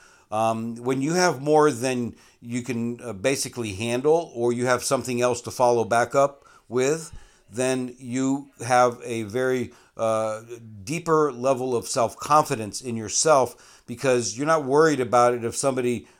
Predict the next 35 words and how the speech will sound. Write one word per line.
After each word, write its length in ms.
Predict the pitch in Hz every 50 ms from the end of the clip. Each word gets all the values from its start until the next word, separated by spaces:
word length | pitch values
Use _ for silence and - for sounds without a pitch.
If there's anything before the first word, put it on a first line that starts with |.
| _ _ _ _ _ _
you 80 | 123
know, 280 | 117 117 117 110 104 101 95 95 98 - _ -
you 140 | 117 113 113
lose 280 | 123 147 160 151 123
out 200 | 143 143 147 143
on 140 | 139 131 123
a 60 | 117
deal 240 | 107 101 135 139 139
because 320 | 123 127 117 - 127 - -
somebody 280 | 139 127 127 117 117
didn't 360 | 110 98 110 135 135 123 113
follow 340 | - - 113 107 104 104 98
through, 280 | 92 - - 107 104 98
whatever 420 | 92 107 113 117 127 135 127 131
the 80 | 113 110
case 320 | - - 127 123 120 -
might 200 | 117 104 95 87
be. 180 | 95 92 80 - - - - - _
But 100 | _ 117
always 340 | 123 135 151 170 180 170 -
have 440 | 160 160 147 143 127 127 123 110 104
the 100 | 98 -
backup. 580 | 101 131 127 123 113 - 107 92 80 - _ _ -
If 120 | - -
you 60 | 110
book 280 | 101 90 147 160 160 156
an 80 | 156 143
appointment, 640 | 123 - 139 147 147 147 139 139 139 135 135 - _ _ _ _ _ _ -
they 80 | 95
can't 280 | - - 139 143 143 135
make 260 | 135 139 143 139 -
it, 120 | 147 139 120
you 120 | 117 117
can 140 | 117 123 123
always 440 | 131 139 139 139 135 127 131 -